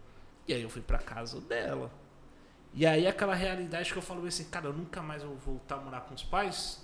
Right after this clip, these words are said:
De repente eu tô convivendo com a minha mãe vinte e quatro horas por dia.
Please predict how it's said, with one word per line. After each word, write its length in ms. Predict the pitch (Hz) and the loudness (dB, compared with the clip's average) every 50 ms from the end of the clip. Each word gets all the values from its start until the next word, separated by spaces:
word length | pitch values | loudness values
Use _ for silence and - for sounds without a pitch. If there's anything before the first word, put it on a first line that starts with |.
| - 135 | -10 -6
De 60 | 151 | -4
repente 360 | 156 175 160 - 160 156 156 180 | -2 -2 -2 0 2 2 2 0
eu 60 | 180 | -2
tô 100 | - - | -4 -6
convivendo 400 | - 180 180 160 151 151 139 - | -8 -6 -6 -4 -4 -6 -6 -6
com 60 | 160 | -6
a 20 | |
minha 140 | 143 156 160 | -6 -6 -6
mãe 160 | 160 156 156 | -6 -6 -6
vinte 200 | 156 160 156 156 | -6 -6 -8 -10
e 40 | - | -10
quatro 260 | - 151 151 - 151 | -10 -10 -10 -8 -8
horas 140 | 143 120 - | -8 -8 -8
por 180 | - - - 160 | -8 -8 -10 -10
dia. 240 | 165 190 92 - - | -8 -10 -10 -10 -10